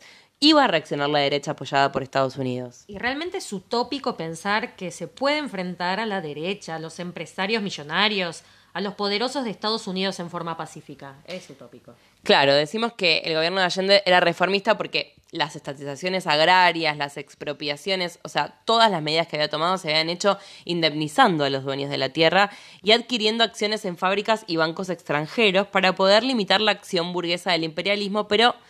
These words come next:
Speaker 1: no era una opción o una acción para cortar con la especulación burguesa de raíz, ¿no? Si bien hubo entregas de tierras para la explotación agraria, esto no afectó a la burguesía agraria,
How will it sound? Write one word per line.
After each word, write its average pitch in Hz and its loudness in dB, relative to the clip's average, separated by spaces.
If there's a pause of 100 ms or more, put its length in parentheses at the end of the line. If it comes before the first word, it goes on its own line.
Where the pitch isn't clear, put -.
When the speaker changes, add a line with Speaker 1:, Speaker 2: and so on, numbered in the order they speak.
(560)
Speaker 1:
no 220 4
era 262 8
una 175 4
opción 185 2
o 160 0
una 175 2
acción 185 2
para 170 4
cortar 170 2
con 156 -4
la 147 -6
especulación 143 -6
burguesa 151 -2
de 156 -4
raíz, 143 -2
¿no? 151 -4
Si 165 -10
bien 202 4
hubo 247 6
entregas 196 4
de 160 0
tierras 180 0
para 147 0
la 147 0
explotación 147 -4
agraria, 190 6
esto 196 -4
no 208 0
afectó 220 -2
a - 4
la 156 0
burguesía 139 -4
agraria, 151 2